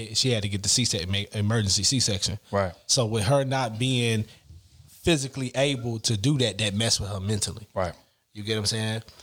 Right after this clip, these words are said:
Speaker 1: So with me, I'm like, like, like, like, I would, I would see her, like, like, real vulnerable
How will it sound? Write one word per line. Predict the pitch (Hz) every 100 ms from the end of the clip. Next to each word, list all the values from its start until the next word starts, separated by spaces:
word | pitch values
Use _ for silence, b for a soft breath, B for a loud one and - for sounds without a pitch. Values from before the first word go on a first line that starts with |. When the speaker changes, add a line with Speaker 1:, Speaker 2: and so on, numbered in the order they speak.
| B _
Speaker 1:
So | - 117 101 95 b b b b _ _
with | 123 101
me, | 98 160 170
I'm | 127 131
like, | 120 107 98 98 _ _ -
like, | 107 98 - -
like, | 101 92 98
like, | 101 85
I | 123
would, | 117 -
I | 120
would | 113 - - -
see | - 175 156
her, | 120 87 85 - -
like, | 104 101 92
like, | 104 95 92 92 - -
real | 123 135 123
vulnerable | 98 127 127 110 95 95 92